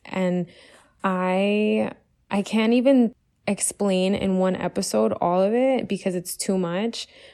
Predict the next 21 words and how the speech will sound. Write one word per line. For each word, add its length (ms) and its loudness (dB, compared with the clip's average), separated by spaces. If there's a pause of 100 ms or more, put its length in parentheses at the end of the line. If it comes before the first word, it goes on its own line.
(120)
But 200 2
I 120 2
can 180 0
tell 240 0
you 200 0
that 540 -2 (460)
I 160 0
was, 240 -2
like, 640 -4 (220)
gonna 320 2
lose 260 0
my 140 -4
marbles. 640 -8 (220)
And 640 -2 (320)
it 240 0
was, 580 -4
I 100 -10
wanna 240 -4
say 220 -4
last 460 -8 (220)
Thursday 760 -6